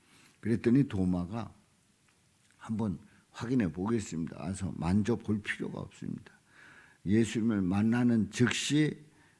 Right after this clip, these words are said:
"나의 주님이시여 나의 하나님이시니이다. 나의 주님이시여 나의 하나님이시다." 하면서, 어, 그대로, 어, 엎드립니다. 우리 예수님을 고백하는 거지요.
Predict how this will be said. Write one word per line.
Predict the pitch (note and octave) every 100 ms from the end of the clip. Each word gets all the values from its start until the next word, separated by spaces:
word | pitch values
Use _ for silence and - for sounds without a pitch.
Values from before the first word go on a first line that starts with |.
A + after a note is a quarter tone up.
| -
"나의 | D2 F2 G2 G#2 B2 G2+ - -
주님이시여 | - C#3+ C#3 A#2+ G2 A1+
나의 | C#2 E2 D#2
하나님이시니이다. | - - - G2 G#2 F2+ G2 - - - - - F2+ - _ _ _ _ - - _ - D#2+
나의 | E2+ G2+ F#2 F#2 D2+ C2+
주님이시여 | - C3+ C#3 B2 G2+ G2+ E2
나의 | D#2 D#2
하나님이시다." | - - - C#2+ A2+ G#2 F#2 - - - - - -
하면서, | - G2 D2+ C2 - - - - - _ - _ -
어, | A#1+ B1
그대로, | - D#2+ D#2+ D2 D2+ G2 G#2+ - _ _
어, | C2+ C#2+ - -
엎드립니다. | - F#2 - - E2+ E2 G2 - - _ _ _ - - - - - -
우리 | D2+ F#2 F2+
예수님을 | F#2 F2+ F#2 E2+ D#2+ D2
고백하는 | - C#2+ D#2+ - F2+ G2
거지요. | C#2+ D2+ - A1+ G#2 - E3+